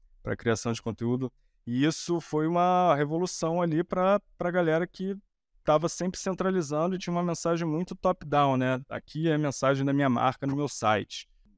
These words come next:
E aí a gente começou a dar poder pra audiência dialogar. Então isso tudo foram, foram coisas que as marcas foram absorvendo,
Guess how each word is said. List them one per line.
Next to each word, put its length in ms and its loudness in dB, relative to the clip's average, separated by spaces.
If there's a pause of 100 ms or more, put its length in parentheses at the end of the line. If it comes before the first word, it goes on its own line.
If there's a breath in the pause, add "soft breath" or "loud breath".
E 40 -8
aí 180 0
a 60 6
gente 200 -2
começou 380 -2
a 20 -4
dar 100 2
poder 460 0
pra 300 2
audiência 520 0
dialogar. 640 2
Então 300 -4
isso 180 -10
tudo 260 -4
foram, 380 -2 (220 soft breath)
foram 120 -4
coisas 300 -2
que 80 -2
as 160 2
marcas 320 2
foram 400 -4
absorvendo, 920 -2